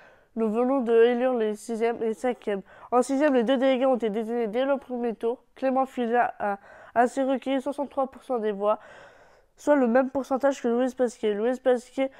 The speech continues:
cumulera les mandats puisqu'elle a également été choisie par ses camarades afin de représenter en tant que déco-déléguée.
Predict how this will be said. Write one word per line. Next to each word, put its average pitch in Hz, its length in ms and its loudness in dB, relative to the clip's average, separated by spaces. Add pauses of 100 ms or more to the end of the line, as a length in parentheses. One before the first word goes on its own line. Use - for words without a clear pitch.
(120)
cumulera 247 480 2
les 233 120 2
mandats 226 360 0
puisqu'elle 220 360 -6
a 220 240 -2
également 240 380 -4
été 226 300 -4
choisie 240 420 -2 (260)
par 226 140 -4
ses 220 140 -8
camarades 247 560 2
afin 226 260 0
de 220 80 -2
représenter 226 840 -4 (400)
en 226 120 0
tant 262 180 2
que - 80 -4
déco-déléguée. 220 920 -2